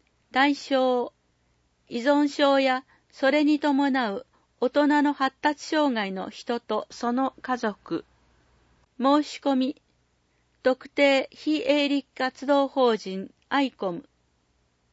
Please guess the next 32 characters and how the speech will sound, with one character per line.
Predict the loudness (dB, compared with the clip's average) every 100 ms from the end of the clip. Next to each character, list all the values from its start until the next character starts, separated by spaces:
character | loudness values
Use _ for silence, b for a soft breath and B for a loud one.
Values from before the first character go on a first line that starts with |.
| _
電 | 0 0 0
話、 | -2 -4 -6 _ _ _ _
お | 0
よ | 2
び | 0 -2
フ | -2
ァ | -2
ッ | -2
ク | -10
ス、 | -8 -10 -10 _ _ _ _
三 | -6 0 2 2
五 | 2 2 0
の | -4 -8 -10
二 | -2 2 2 2
一 | -2 -6 -4 0
五 | 2 2
一。 | 0 -4 -12 -10 -10 _ _ _ _ _ _ _ _ _ _ _ _ _ _ _ _ _ _
発 | -2 0 0 -4
達 | -4 -4
障 | 0 2 2
害 | 2 0
等 | -2 -4
の | -2 -6
相 | -4 -2 0 0
談。 | -2 -4 -12 _ _ _ _ _ _ _ _
予 | 2
約 | 4 2 0
が | -2 -2
必 | -4 -10 -4
要 | -2 -2 -2
で | -4
す。 | -6 -20 _